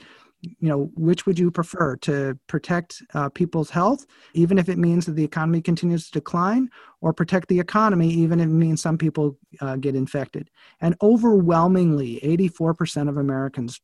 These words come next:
by a five-to-one margin, say that they would prefer to protect people's health over the economy. And that includes people who've just lost their job,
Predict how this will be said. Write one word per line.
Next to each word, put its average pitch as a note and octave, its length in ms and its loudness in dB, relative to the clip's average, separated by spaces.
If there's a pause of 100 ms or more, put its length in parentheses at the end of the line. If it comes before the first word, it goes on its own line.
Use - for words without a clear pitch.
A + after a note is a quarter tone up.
by D#3 140 -2
a D#3 80 -2
five-to-one E3+ 720 0
margin, C3+ 480 -4 (240)
say D3 380 -2
that C#3 140 -4
they D#3 100 2
would D3 180 -2
prefer D#3 340 -2
to D#3+ 120 -6
protect - 580 -8
people's C#3 360 -4
health C3 360 -4 (100)
over C#3 560 0 (120)
the D3 80 -2
economy. E3+ 440 0
And D#3+ 160 2
that F3 160 2
includes G3 580 2
people E3+ 340 0
who've D#3 200 0
just E3+ 240 -2
lost D3+ 300 -2
their D3 140 -2
job, C3 420 -4